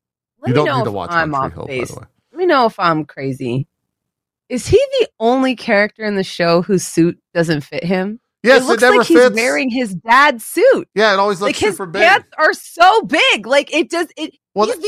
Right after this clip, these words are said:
Speaker 1: the only character in the show where it's like he's wearing someone else. His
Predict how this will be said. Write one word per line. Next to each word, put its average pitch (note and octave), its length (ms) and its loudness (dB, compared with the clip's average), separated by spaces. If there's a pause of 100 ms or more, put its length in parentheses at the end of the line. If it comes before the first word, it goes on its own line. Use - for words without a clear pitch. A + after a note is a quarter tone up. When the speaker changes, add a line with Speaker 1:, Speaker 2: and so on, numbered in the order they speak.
Speaker 1:
the - 60 -8
only G4+ 420 0
character E4+ 520 -4
in C4+ 160 -4
the C#4 80 -6
show F4 360 0
where C4 160 0
it's C4 180 -4
like C4 180 -8 (320)
he's D#4+ 240 0
wearing C#4 460 0
someone B3+ 400 -4
else. G#3+ 220 -2
His E3 200 -16